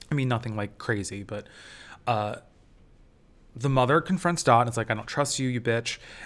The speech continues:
And Dot, in her crazy Minnesota put on accent, all of a sudden drops it and is like, "Hmm, you're right, you shouldn't trust me, uh, because I'm dangerous. So watch your back, bitch."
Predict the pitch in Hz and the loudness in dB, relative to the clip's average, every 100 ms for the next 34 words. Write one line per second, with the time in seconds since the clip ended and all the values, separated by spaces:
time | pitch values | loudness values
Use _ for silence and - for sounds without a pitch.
0 | - 135 123 120 120 117 - - - - | -2 2 2 2 0 -2 -4 -8 -12 -20
1 | - - 131 117 117 - 123 - 120 110 | -20 0 4 6 4 0 -6 -4 -2 -4
2 | - 123 117 117 120 117 113 - 120 113 | -4 -2 0 0 0 0 -2 0 2 2
3 | 113 110 110 - - - 120 117 113 113 | 2 0 -2 -6 -14 -6 -4 -2 -4 -4
4 | 120 120 - 123 120 120 - - 120 127 | -4 -4 -4 -4 -4 -6 -20 -8 -4 -2
5 | 151 135 127 113 113 110 - 113 - 117 | 0 -2 -2 0 2 0 -2 -8 -8 -6
6 | 117 117 120 - - 269 247 - - - | -4 -4 -4 -12 -6 -2 -2 -4 -18 -18
7 | - - - - - - 120 127 127 120 | -16 -16 -14 -16 -16 -8 0 2 2 0
8 | 117 117 - 120 135 - 156 147 - 113 | -2 -4 -4 -4 -6 -2 -2 -2 -4 -4
9 | 107 107 104 - - 110 104 107 107 117 | -4 -6 -12 -14 -8 -6 -6 -8 -6 -2
10 | 113 110 113 107 101 107 - - - - | 0 0 -2 -2 -2 -2 -4 -6 -8 -8
11 | - - 120 110 104 110 104 - 101 98 | -6 -2 0 2 4 2 2 -6 -2 -2
12 | 98 - - 90 - - | -4 -12 -10 -8 -8 -10